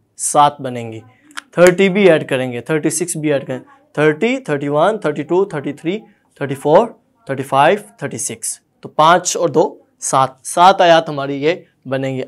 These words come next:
आज हम इसकी रीडिंग करेंगे और हम इसका तर्जुमा करेंगे। और तर्जुमा करने से पहले मैं आपको कुछ चीज़ें बता देता हूँ, तर्जुमा करने का जो तरीका होता है वो क्या होता है, मैं इसके बारे में दो तीन चीज़ें आपको बता देता हूँ। नंबर वन,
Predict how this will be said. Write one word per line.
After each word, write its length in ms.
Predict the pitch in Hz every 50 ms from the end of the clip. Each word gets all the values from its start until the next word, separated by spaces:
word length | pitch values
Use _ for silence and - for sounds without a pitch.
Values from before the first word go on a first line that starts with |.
| - -
आज 200 | 160 180 185 196
हम 100 | 202 208
इसकी 220 | 202 - - 202
रीडिंग 300 | 175 175 175 220 226 220
करेंगे 400 | 247 226 233 233 226 226 226 226 - _ _ _ _ _ -
और 240 | 143 147 156 160 160
हम 180 | 156 165 175 185
इसका 280 | 170 - - 175 175
तर्जुमा 400 | 170 165 151 139 147 170 196 202
करेंगे। 500 | 202 214 202 208 208 196 196 196 196 - _ _ _ _ -
और 260 | 143 143 147 151 147
तर्जुमा 360 | 151 170 165 151 170 185 196
करने 300 | 190 190 180 180 180 185
से 140 | 175 - -
पहले 200 | - 175 170 170
मैं 100 | 165 165
आपको 200 | 165 160 - 170
कुछ 180 | 170 175 165 -
चीज़ें 260 | 165 147 139 170 165
बता 260 | 156 - 156 160 165
देता 220 | 165 165 160 - 165
हूँ, 220 | 156 156 151 - _ _ _ _ _ -
तर्जुमा 320 | 156 156 147 170 185 185
करने 360 | - - 165 160 165 170 175
का 300 | 170 170 156 147 147 151
जो 160 | 143 151 151
तरीका 360 | 147 151 151 156 147 151 - 175
होता 280 | 160 147 143 143 160
है 40 | 151
वो 120 | 147 143
क्या 160 | 139 139 151 139
होता 320 | 127 117 107 - - 117
है, 160 | 110 - _ _ _ _ _ _ _ _ -
मैं 200 | 156 170 175 165
इसके 240 | 160 156 - - 165
बारे 240 | 151 151 147 147 151
में 100 | 151 143
दो 100 | 143 139
तीन 200 | 139 156 147 143
चीज़ें 240 | 143 139 127 143 135
आपको 200 | 135 - - 123
बता 240 | 127 123 123 117
देता 200 | 113 117 107 -
हूँ। 80 | 110 110 - _ _ _ _ _ - 180
नंबर 180 | 190 208 220
वन, 220 | 220 226 233 226